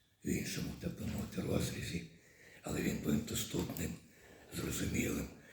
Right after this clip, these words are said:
І найголовніше, повинен бути документом, який зобов'язує будь-кого, особливо тери-, владні структури, в реалізацію.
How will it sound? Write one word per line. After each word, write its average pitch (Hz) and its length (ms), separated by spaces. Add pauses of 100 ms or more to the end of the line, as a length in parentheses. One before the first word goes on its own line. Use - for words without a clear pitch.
(260)
І - 100
найголовніше, - 840
повинен - 220
бути - 200
документом, - 680 (560)
який - 280
зобов'язує - 760 (1600)
будь-кого, - 800 (280)
особливо 202 520
тери-, - 320 (540)
владні - 360
структури, - 680 (520)
в - 40
реалізацію. - 760